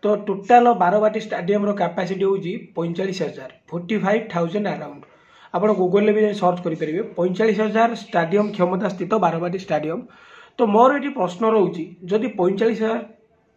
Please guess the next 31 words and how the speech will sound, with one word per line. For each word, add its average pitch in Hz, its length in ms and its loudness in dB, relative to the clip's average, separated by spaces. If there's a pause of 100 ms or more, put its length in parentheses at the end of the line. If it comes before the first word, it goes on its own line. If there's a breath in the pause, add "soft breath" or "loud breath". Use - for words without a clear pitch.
(120)
ଷ୍ଟାଡ଼ିୟମର 202 560 0
କ୍ଷମତା, 165 440 -4 (200)
ତ 226 60 -4 (360)
ticket 247 280 -2
ବିକ୍ରି 226 260 -4
ହେଉଛି 262 200 -2
ପଚିଶ 175 400 0
ହଜାର, 131 240 -6 (220)
offline 202 460 0
ବାର 165 220 2
ହଜାର, 185 260 0 (1120 loud breath)
online 196 460 4
ପାଞ୍ଚ 160 240 -4
ହଜାର, 170 280 -4 (320 loud breath)
ଆଉ 240 120 6
ବିଭିନ୍ନ 226 320 2
ଶିକ୍ଷାନୁଷ୍ଠାନ, 214 680 0
school, 185 320 0
କଲେଜରେ 170 480 -2 (380 soft breath)
ଆଠ 175 240 -2
ହଜାର 180 200 2
ticket 180 320 -6
ବିକ୍ରି 180 260 -10
ହେଉଛି। 135 220 -12 (400 loud breath)
ତ 262 40 4 (100)
ମୋଟାମୋଟି 226 840 2 (260)
ପଚିଶ 202 360 -2
ହଜାର 226 200 0
ticket 220 440 0
ବିକ୍ରି 156 260 -10
ହେଉଛି। 127 260 -14